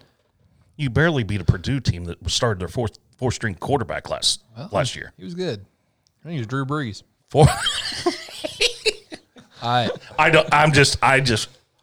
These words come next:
Speaker 1: I, I'm. I. W-, I have. I wish them all the luck.
Speaker 3: I don't think you
Speaker 2: I
Speaker 3: do.
Speaker 2: don't think you do.
Speaker 1: I just, you know, Mister I U football fan, just no.
Speaker 2: But here
Speaker 1: Sit, sit back and l-,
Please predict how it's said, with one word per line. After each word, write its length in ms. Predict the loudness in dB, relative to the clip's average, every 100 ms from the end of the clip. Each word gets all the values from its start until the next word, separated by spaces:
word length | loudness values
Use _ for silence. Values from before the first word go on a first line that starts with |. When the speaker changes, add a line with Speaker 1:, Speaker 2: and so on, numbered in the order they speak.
| _ -10
Speaker 1:
I, 600 | -8 -8 -10 0 2 2 2
I'm. 200 | 2 4
I. 100 | 4
W-, 300 | 4 4 2 2
I 180 | 2 6
have. 300 | 4 2 -4 _ _ _ _ _ _ _ _ _ _ _ _ _
I 120 | 2 2
wish 320 | 6 6 6
them 140 | 8
all 140 | 8 8
the 60 | 6
luck. 340 | 2 0 -14 -20 _ _ _
Speaker 3:
I 180 | 2 6
don't 180 | 6 8
think 240 | 6 6
you 80 | 6
Speaker 2:
I 60 |
Speaker 3:
do. 60 | 8
Speaker 2:
don't 200 | 10 10
think 200 | 10 10
you 100 | 8
do. 480 | 6 6 6 2 0 2
Speaker 1:
I 80 |
just, 240 | 4 4 2 -12 -20 -20 _ _ _ _ _ _ _
you 120 | -2
know, 120 | 0
Mister 340 | 2 2 6 6
I 80 | 8
U 160 | 6
football 280 | 4 4 4
fan, 260 | 4 0 -2
just 260 | -6 -8 -4 -2
no. 300 | 0 0 0
Speaker 2:
But 120 | 0
here 180 | 4 6
Speaker 1:
Sit, 180 | 6 4
sit 240 | 4 6
back 260 | 6 4 4
and 120 | 0
l-, 280 | 2 0